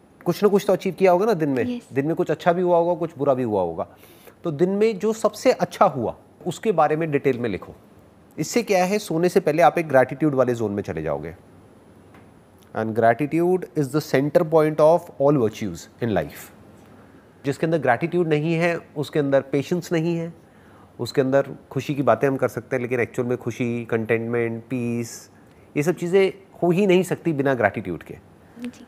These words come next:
Speaker 1: तो सोने से पहले उस डायरी में ये लिखना है कि आज सबसे अच्छा क्या हुआ।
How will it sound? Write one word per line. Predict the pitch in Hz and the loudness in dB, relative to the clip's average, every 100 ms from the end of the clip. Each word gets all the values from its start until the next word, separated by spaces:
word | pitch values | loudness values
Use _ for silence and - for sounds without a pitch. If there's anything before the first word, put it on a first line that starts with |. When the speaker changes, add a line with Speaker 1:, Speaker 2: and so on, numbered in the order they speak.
| - - | -16 -8
Speaker 1:
तो | 135 | -6
सोने | - 139 | 0 2
से | 151 | 2
पहले | 156 135 | 2 2
उस | 151 123 | 2 4
डायरी | 120 120 139 | 4 4 2
में | 139 147 147 131 | 0 0 -2 -2
ये | 135 | 0
लिखना | 117 117 151 | 0 0 0
है | 143 151 | 0 -2
कि | 156 175 - | 0 -4 0
आज | 127 139 165 - - - _ - | 4 4 4 -2 -20 -20 _ -4
सबसे | - 139 - | -2 -2 -2
अच्छा | 147 - 147 | -4 -2 -6
क्या | - 131 | 0 2
हुआ। | 107 87 - | 2 -2 -14